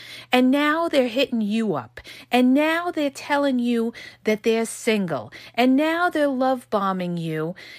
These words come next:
and they're leading you on. And you, you don't know them from a can of beans, okay?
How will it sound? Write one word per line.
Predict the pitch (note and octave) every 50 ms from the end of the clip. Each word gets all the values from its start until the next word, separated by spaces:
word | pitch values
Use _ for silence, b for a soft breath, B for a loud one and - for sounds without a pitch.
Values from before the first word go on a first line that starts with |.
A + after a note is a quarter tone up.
| B B
and | - A3 A3+ A#3
they're | A#3+ A#3+ A#3
leading | A#3+ B3 C4+ C#4+ D4 D4 C#4 C4
you | A#3+ A#3+ B3 A#3 G#3
on. | F#3+ F#3 F3+ F3+ F#3 F#3+
And | F#3+ - G#3 G#3 A3
you, | A3+ B3 C#4 D#4 D#4+ D#4+ - -
you | B3 C4 D4+ D#4+
don't | D4+ C#4 B3+ A#3
know | A#3+ B3+ B3+ B3+
them | A#3+ B3 A#3 A#3 A3+ A3+ A3 -
from | - - G#3+ F#3+ F3+
a | D#3
can | - - - A#3 A#3 A#3
of | A3+ G#3 F3
beans, | E3+ G3 F3 E3 D3+ C#3 C3 B2 A2+ - - - - - -
okay? | B3+ B3+ - D#4+ D#4+ D#4+ D#4+ D#4+ E4 D#4+ D#4+ D#4+